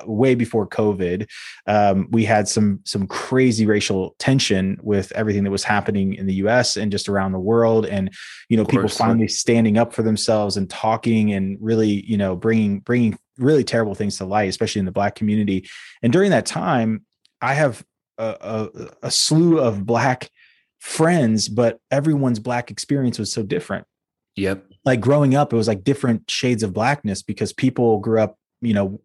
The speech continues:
Speaker 1: Black people based on where they grew up in the world were very different people. And so I just think that it's hard because we're always put into these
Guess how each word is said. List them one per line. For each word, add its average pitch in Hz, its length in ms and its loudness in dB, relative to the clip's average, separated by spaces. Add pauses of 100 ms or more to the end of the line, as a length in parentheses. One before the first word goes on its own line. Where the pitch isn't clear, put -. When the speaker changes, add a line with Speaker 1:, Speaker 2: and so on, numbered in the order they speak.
Speaker 1:
Black 123 300 0
people 113 560 0 (340)
based 123 280 2
on 113 100 2
where 117 160 4
they 113 100 4
grew 110 220 2
up 117 140 0
in 110 80 0
the 101 80 -2
world 98 580 -4
were 107 180 -6
very 104 240 -2
different 95 360 -6
people. 90 460 -10
And 113 120 0
so 113 300 2 (280)
I 131 120 2
just - 160 2
think 151 140 2
that 120 120 2
it's 113 100 -6
hard 127 320 2
because 110 220 -4
we're 120 160 -2
always 135 380 2
put - 260 -4
into 113 180 -2
these 104 200 -2